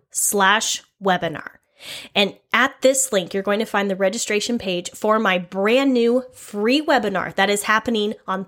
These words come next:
Thursday, December first, called Mistakes to Avoid While Studying for Your Oncology Specialist Certification Exam. You are going to love this. You need this webinar because I'm taking you through the top mistakes that physical therapists make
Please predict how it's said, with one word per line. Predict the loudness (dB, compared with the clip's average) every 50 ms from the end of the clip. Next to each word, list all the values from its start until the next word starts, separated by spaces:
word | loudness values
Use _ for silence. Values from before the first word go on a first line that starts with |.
| -2
Thursday, | 0 2 4 4 2 2 2 0 0 0
December | -4 -6 -6 -4 -2 -2 -2 0 2 0 0 0
first, | 0 0 0 0 0 -2 -6 -6 -6 -6 -10 -14 -18 -20 -20 -18 -4
called | 0 2 2 2 2
Mistakes | 0 -4 -2 -2 2 2 2 0 0 -2 0
to | 2 4 4
Avoid | 2 2 2 2 4 4 4 2 0 -4 -10 _ _ _ _ _ _ _ _
While | 4 4 4 4
Studying | 2 2 2 2 2 2 0 -2
for | -2 -2 0
Your | 0 0 0
Oncology | -2 -2 0 0 0 0 -2 -4
Specialist | -4 -2 -2 -2 -2 -2 -2 -2 -2 -2 -2 -4 -4
Certification | -4 -4 -4 -4 -6 -6 -6 -4 -4 -4 -4
Exam. | -6 -6 -6 -8 -8 -10 -12 -18 -18 -18 -18 -18 -12
You | -10 -4 0 2 2 2 2 2 0 -2 -6 _ _
are | 2 2 2 2
going | 0 0 0 2 2 2 0 0 -4 -6 -8 _ _ _ _
to | -8 -6 -4 -4 -4
love | -2 2 2 2 2 2 2
this. | 2 2 2 2 -2 -6 -8 _ _
You | -10 -6 -4 -2 0 2 2 2
need | 0 0 -2 -2 -2 -2
this | -2 -4 -2
webinar | -2 -2 -2 -4 -4 -6 -6 -8 -8 -10 -10 -12
because | -8 -8 -4 -2 0
I'm | 0 0 0
taking | 0 0 -2 0 0 2 2
you | 4 2 2
through | 0 0 0 0 0 -2 -6 -10 -16 -18 -14 0
the | 0 0 0
top | 0 -4 -8 -2 0 0 0 0 0
mistakes | 0 0 0 0 0 0 0 0 0 0 -4 -4
that | -4 -4 -2 -2
physical | -2 -2 -2 -2 -4 -6 -6
therapists | -4 -2 -2 -2 -2 -4 -6 -8 -8 -8 -6
make | -4 0 0 0 0 0 -4 -12 -20